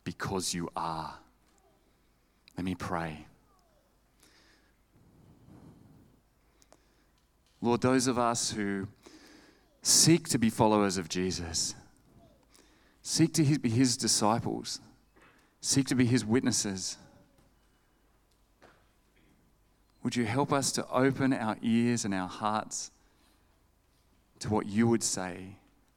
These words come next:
Words of encouragement about the part that we can play. Words of challenge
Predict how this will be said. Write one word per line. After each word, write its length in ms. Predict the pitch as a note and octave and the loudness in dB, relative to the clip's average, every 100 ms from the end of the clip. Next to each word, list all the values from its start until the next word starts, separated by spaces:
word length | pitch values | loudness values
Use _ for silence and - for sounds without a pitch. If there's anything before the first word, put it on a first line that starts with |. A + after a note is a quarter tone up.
| _ _ _ _ _ _ - | _ _ _ _ _ _ 0
Words 360 | B2 C#3+ C3+ | 4 6 4
of 80 | C3 | 4
encouragement 920 | C3+ A#2 - - C#3+ C#3+ - C3+ C3+ - _ _ _ _ _ _ | 2 2 0 4 4 4 4 4 2 -4 _ _ _ _ _ _
about 320 | - A2+ A2 - | -4 0 2 0
the 80 | |
part 320 | - - A#2 B2 | -4 0 2 2
that 80 | |
we 460 | G#2+ G#2+ G#2+ G#2 G#2+ - _ _ | -2 -2 0 -2 -6 -12 _ _
can 200 | - G2+ | -8 -6
play. 400 | - G2 F#2+ F#2 F2+ _ _ _ _ _ _ _ _ _ _ _ _ _ - | -4 -4 -4 -6 -14 _ _ _ _ _ _ _ _ _ _ _ _ _ -2
Words 720 | B2+ C3+ C#3 C3+ - - - - _ _ _ _ _ _ _ - | 2 4 4 0 0 -4 -6 -16 _ _ _ _ _ _ _ -16
of 140 | A#2+ | -8
challenge 960 | - - C#3 C#3+ D3 D3 C#3 - - | -2 0 2 4 4 2 -2 -6 -8